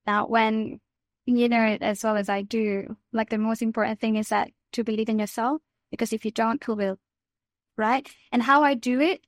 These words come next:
is that we have, um,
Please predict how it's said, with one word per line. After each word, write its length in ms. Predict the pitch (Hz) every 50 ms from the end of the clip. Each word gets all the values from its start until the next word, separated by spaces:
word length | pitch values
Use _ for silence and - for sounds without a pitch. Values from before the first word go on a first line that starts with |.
| _
is 260 | - 247 247 240 240 -
that 320 | 247 233 233 226 226 - _ _ _ -
we 480 | 233 226 240 247 247 247 247 247 254
have, 600 | 247 - - 240 233 226 220 220 220 220 226 _ _ _ _ _ -
um, 520 | - 226 214 214 208 208 208 202 - 147